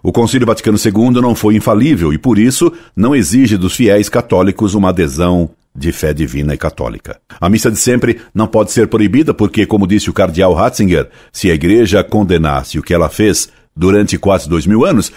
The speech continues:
ela estaria condenando a si mesma. A missa de sempre nunca foi revogada. Portanto,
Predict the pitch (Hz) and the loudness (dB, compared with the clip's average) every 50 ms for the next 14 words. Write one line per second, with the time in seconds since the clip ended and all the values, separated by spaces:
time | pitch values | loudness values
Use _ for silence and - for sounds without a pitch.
0 | - - - - 95 95 - - 95 98 101 107 - - 107 110 107 107 85 80 | -16 -8 -4 -2 -2 -2 0 0 0 2 0 0 0 0 0 2 2 2 2 2
1 | 85 92 95 87 82 - - 95 90 98 101 92 76 64 65 57 - _ _ _ | 2 0 0 0 -2 -2 -2 0 2 2 2 2 0 -4 -10 -12 -14 _ _ _
2 | _ _ _ - 101 113 117 - 127 117 110 - - 117 113 107 - 107 101 90 | _ _ _ -2 0 0 2 0 0 -2 -2 -2 -2 -2 0 0 0 2 2 4
3 | 101 117 123 - 90 82 - 98 95 87 87 78 80 73 67 65 60 60 62 - | 4 4 2 2 0 -2 0 2 2 2 2 0 0 -2 -2 -4 -6 -6 -8 -6
4 | - 120 113 - - 147 156 151 151 139 | -2 -2 -2 0 0 0 0 2 0 -2